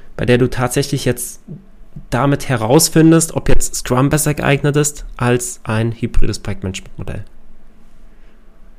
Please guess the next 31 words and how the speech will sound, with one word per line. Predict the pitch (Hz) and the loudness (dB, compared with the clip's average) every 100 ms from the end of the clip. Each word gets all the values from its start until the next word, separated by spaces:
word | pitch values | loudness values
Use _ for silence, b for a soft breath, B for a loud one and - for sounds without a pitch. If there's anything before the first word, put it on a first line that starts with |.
| - - - | -20 -20 -8
Aber | - 127 | 0 2
wenn | 143 | 4
du | |
das | 135 147 180 | 6 4 2
machst, | 143 151 240 - | 2 0 -2 0
wenn | 165 | 2
du | 160 160 156 151 139 | 6 6 6 4 2
dir | 135 143 135 131 | 0 2 2 0
diese, | 139 123 131 120 117 113 110 - - - - | -4 -2 0 0 0 -4 -8 -18 -20 -20 -16
die, | 185 - - - 117 120 110 | -12 -10 -6 -4 -2 -2 -4
die | - 110 110 107 107 | -4 0 0 0 -2
Stacy-Matrix | 120 143 160 147 135 - - | 0 0 2 2 0 -2 -4
so | 117 | -2
aufbaust | - 160 180 170 180 - | 0 0 2 4 4 2
und | 143 - b b b b b - - | 0 -2 b b b b b -18 -2
im | 117 | 0
Nachgang | 117 123 170 - 165 151 | 4 4 2 -2 -2 0
an, | 139 143 135 131 | 0 2 0 0
an | 135 | -2
die | |
Projekte | 131 - 123 135 - 135 - | 2 4 4 0 0 -2 -2
auch | - | -4
immer | 127 127 | -2 0
wieder | 131 123 | 0 0
bewertest, | 120 110 117 147 156 - | 0 2 2 0 -2 -4
ob | - 113 | 0 0
jetzt | - | 0
das | - | -4
Vorgehensmodell | - 113 117 110 107 104 | -4 -2 -2 -4 -2 -2
richtig | 104 147 - 147 - | -2 -2 -4 -6 -2
war, | 135 143 | 0 0